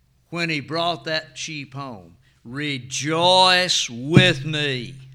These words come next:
because I found the sheep." We ought to rejoice when a sinner repents.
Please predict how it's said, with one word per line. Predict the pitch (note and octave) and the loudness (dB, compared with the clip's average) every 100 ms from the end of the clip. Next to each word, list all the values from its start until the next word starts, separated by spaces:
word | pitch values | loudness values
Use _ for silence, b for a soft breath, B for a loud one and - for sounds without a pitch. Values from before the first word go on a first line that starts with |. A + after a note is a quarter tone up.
| - - _ _ _ _ _ _ _ _ _ _ _ _ | -20 -20 _ _ _ _ _ _ _ _ _ _ _ _
because | A#2+ D3 D3 C3 | -12 -8 -6 -8
I | A#2 | -12
found | - C#3+ C#3 C3 | -6 -4 -4 -8
the | A#2+ | -10
sheep." | - A#2 F#2+ - | -10 -12 -16 -18
We | - F#3 | -8 -4
ought | G3 | -2
to | D3 | -4
rejoice | B2 A2+ - - F#3 E3+ B2+ G2+ - | -8 -12 -12 -4 -2 -2 -2 -8 -12
when | A#2 G#2+ | -14 -10
a | |
sinner | - - D#3 D3+ B2+ F#2+ - _ _ | -8 -6 -6 -6 -8 -10 -16 _ _
repents. | A2 A2 - B2+ G#2+ - _ - | -16 -16 -14 -16 -16 -18 _ -20